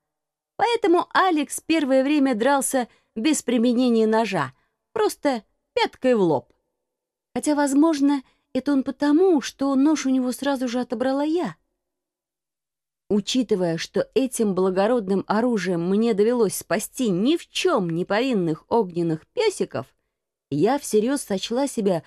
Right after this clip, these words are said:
крутой специалисткой рукопашного боя и кинулась спасать мужа. Тыкать скелеты ножом под ребра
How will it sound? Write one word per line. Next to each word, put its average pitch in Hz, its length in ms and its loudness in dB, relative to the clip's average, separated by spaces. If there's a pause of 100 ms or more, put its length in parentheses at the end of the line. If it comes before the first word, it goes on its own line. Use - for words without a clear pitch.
(240)
крутой 233 480 -2
специалисткой 175 760 -2
рукопашного 170 680 -2
боя 285 360 0 (460)
и 285 140 2
кинулась 302 640 0
спасать - 640 -4 (100)
мужа. 165 500 -4 (920)
Тыкать 302 360 0
скелеты 254 580 0
ножом 220 440 2
под 214 280 0
ребра 196 460 0